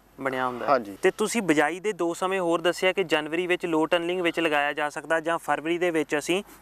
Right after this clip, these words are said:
Speaker 1: ਖੁੱਲ੍ਹੇ ਖੇਤਾਂ ਵਿੱਚ ਲਗਾ ਸਕਦੇ ਹਾਂ। ਖੁੱਲ੍ਹੇ ਖੇਤਾਂ 'ਚ ਤੇ ਲੋਅ ਟਨਲਿੰਗ ਦੇ ਵਿੱਚ ਲਗਾਉਣ ਨਾਲ ਇੱਕ ਮਹੀਨੇ ਦਾ ਅੰਤਰ ਤਕਰੀਬਨ ਫਸਲ ਦੇ ਵਿੱਚ ਪੈ ਜਾਂਦਾ ਤੇ ਉਹਦੇ ਨਾਲ ਕੋਈ ਨਾ ਕੋਈ ਝਾੜ ਤੇ ਜਾਂ ਆਪਣਾ ਜਿਹੜਾ ਮੰਡੀਕਰਨ ਹੈ,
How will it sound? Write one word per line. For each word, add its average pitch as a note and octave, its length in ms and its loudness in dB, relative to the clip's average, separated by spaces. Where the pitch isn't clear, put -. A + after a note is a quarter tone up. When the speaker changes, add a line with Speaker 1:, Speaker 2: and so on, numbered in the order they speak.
Speaker 1:
ਖੁੱਲ੍ਹੇ G3 240 4
ਖੇਤਾਂ E3 280 0
ਵਿੱਚ D#3+ 120 -2
ਲਗਾ C#3+ 300 2
ਸਕਦੇ C3+ 340 -6
ਹਾਂ। A#2 80 -8
ਖੁੱਲ੍ਹੇ A#3 260 4
ਖੇਤਾਂ A#3+ 320 -2
'ਚ A#3+ 80 -12
ਤੇ A#3+ 160 2
ਲੋਅ G3 220 4
ਟਨਲਿੰਗ G#3+ 380 0
ਦੇ A3 200 4
ਵਿੱਚ G3+ 260 0
ਲਗਾਉਣ F3 420 4
ਨਾਲ F#3 320 0
ਇੱਕ F#3 200 0
ਮਹੀਨੇ G3 360 2
ਦਾ F3 200 4
ਅੰਤਰ E3+ 240 -2
ਤਕਰੀਬਨ F3 440 0
ਫਸਲ E3 320 -2
ਦੇ F3 80 2
ਵਿੱਚ E3+ 200 0
ਪੈ D3 200 0
ਜਾਂਦਾ D#3 280 -4
ਤੇ G3 100 -4
ਉਹਦੇ F#3+ 220 0
ਨਾਲ F3+ 200 2
ਕੋਈ F3+ 200 -4
ਨਾ F#3 140 -2
ਕੋਈ F#3 260 -2
ਝਾੜ D#3+ 340 2
ਤੇ F#3 220 -2
ਜਾਂ F3+ 200 0
ਆਪਣਾ E3+ 280 -2
ਜਿਹੜਾ E3+ 200 0
ਮੰਡੀਕਰਨ E3+ 600 0
ਹੈ, C#3 80 -4